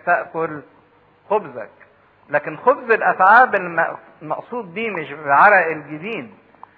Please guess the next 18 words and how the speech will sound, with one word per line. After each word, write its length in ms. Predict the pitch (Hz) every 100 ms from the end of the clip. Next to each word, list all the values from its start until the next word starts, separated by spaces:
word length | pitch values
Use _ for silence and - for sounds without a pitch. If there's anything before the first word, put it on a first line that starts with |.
| _ _
المقصود 680 | 139 139 147 - - 240 185
بيه 340 | 185 233 220 190
خبز 440 | - 226 190 151
الهم 720 | 170 151 147 185 208 175 156
والقلق. 680 | 139 135 135 - 165 151 110 - - _ _ _ _ _ _ _ _ _ _ _ _
الناس 320 | 139 170 214
بتشتغل 580 | 196 - - 226 226 208
صبح 340 | - 240 233 208
وظهر 420 | 190 226 220 202
وليل 520 | 190 196 226 220 208
لكن 280 | 180 - 175
قلقانة 760 | - 175 175 208 233 180 127
مهمومة، 800 | 123 139 147 180 233 202 131 107 - _ _ _ _ _ _ _ _ _ _ _ _ _
اللي 220 | 147 160
معاها 380 | 165 180 233 202
مش 220 | 175 165
مكفيها 840 | 175 - 160 - - 233 175 123 85 _ _ _ _ _
لتط-، 540 | 143 - 156 160 160